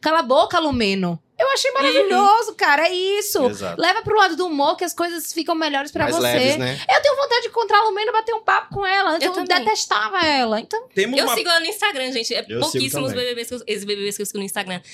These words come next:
Speaker 2: Eu não sigo Juliette, por exemplo. Eu nem sei se eu si-, sigo o Gil, deveria, mas
Speaker 1: O
Speaker 2: Lumena é uma que eu
Speaker 1: preconceito
Speaker 2: sigo.
Speaker 1: você deveria engolir com farinha.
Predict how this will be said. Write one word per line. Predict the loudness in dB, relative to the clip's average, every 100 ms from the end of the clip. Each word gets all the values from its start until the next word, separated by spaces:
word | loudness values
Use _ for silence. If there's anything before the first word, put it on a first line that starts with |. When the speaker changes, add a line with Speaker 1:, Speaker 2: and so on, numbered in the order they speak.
| -20 -8
Speaker 2:
Eu | -6
não |
sigo | -4 -4
Juliette, | -4 -2 -4 -6
por | -6
exemplo. | -6 -8 -10 -20 _ _
Eu | -4
nem | -2
sei | -4
se | -6
eu | -6
si-, | -8 -8
sigo | -6 -6
o |
Gil, | -6
deveria, | -4 -4 -6 -8 -4
mas | -4 -4 -2
Speaker 1:
O |
Speaker 2:
Lumena | 0 4 2 2
é |
uma | 0
que |
eu | 2
Speaker 1:
preconceito | 2 2
Speaker 2:
sigo. | 2
Speaker 1:
você | 2
deveria | 2 0 0
engolir | 0 0 -2
com | -6
farinha. | -6 -6 -4 -4 -8